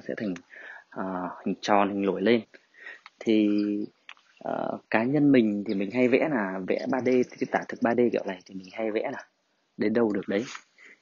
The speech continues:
Thì như các bạn thấy quả cherry ở góc trái ở bên dưới rất là bóng đúng không? Khi mà có một mình quả đấy thì nó chưa tạo hiệu ứng lên để các bạn nhìn thấy nó, nó, nó ok nhất đâu.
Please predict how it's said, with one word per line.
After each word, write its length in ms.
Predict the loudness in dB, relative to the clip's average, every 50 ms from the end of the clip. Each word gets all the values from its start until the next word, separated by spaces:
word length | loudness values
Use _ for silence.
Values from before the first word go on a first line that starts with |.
| _ _ -16
Thì 340 | -8 -6 -4 -2 -2 -2 -2
như 80 | -4 -2
các 120 | 0 0
bạn 140 | -2 -2 -2 -2
thấy 220 | -2 0 0 0 0
quả 120 | -2 -2
cherry 280 | 0 0 2 4 4 2
ở 80 | 2
góc 160 | 2 -2 -2 -2 -2
trái 320 | -2 -2 0 0 -2 -2
ở 60 | 0
bên 160 | 0 0 0
dưới 220 | 2 2 2 2 0 -4 -10 -14 -6 -2
rất 160 | 0 0 2
là 60 | 2
bóng 200 | 2 2 0 0
đúng 140 | 2 2 2 2
không? 100 | 0 -2 _ _ -20 -20 -20 -20 -20 _ _
Khi 420 | _ 4 6 6 6 6 4 4 2
mà 220 | 0 0 0 -2 -6 0
có 80 | 2 4
một 160 | 4 4 2 0
mình 140 | -8 -6 0
quả 220 | 2 2 2 2 0
đấy 260 | -2 -2 -2 -4 -8 -14 _ -8
thì 120 | -6 -6
nó 80 | -6 -4 2
chưa 160 | 6 6 6
tạo 140 | 6 4 -2 -2
hiệu 100 | -4 -4
ứng 200 | -4 -8 -8 -8 -10 -16 -20 _ _ _ _ _ -20 -20 _ _ -10 -2
lên 260 | 2 6 8 8 8 6
để 80 | 2 0
các 80 | 0
bạn 180 | -2 -2 -2 -2
nhìn 140 | -2 -2 -2
thấy 160 | 0 0 0
nó, 220 | 0 0 -2 -2 -2
nó, 120 | -4 -4 -6 -8 -8 -6
nó 160 | -6 -6 -4 -4
ok 160 | -2 2 4
nhất 180 | 4 4 4 0
đâu. 100 | -2 -4